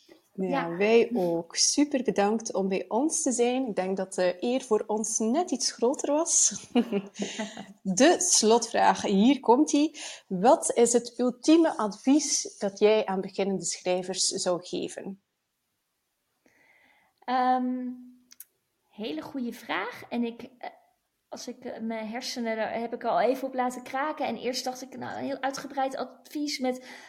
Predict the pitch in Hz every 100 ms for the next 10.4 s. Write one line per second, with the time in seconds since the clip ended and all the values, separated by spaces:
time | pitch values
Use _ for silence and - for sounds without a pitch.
0 | - - 320 294 247 277 285 269 269 262
1 | 254 277 311 320 269 269 247 220 240 269
2 | 277 - 269 254 254 247 - - 254 254
3 | 277 - 262 226 233 226 233 - - 247
4 | 262 254 254 247 294 381 - 262 233 -
5 | - _ _ _ _ _ _ _ _ 240
6 | 240 247 226 233 240 262 247 240 - 254
7 | - 226 226 226 226 226 226 - 214 202
8 | 233 247 - 165 165 202 - _ - _
9 | 214 208 - 220 254 262 - 214 - 202
10 | 190 208 214 -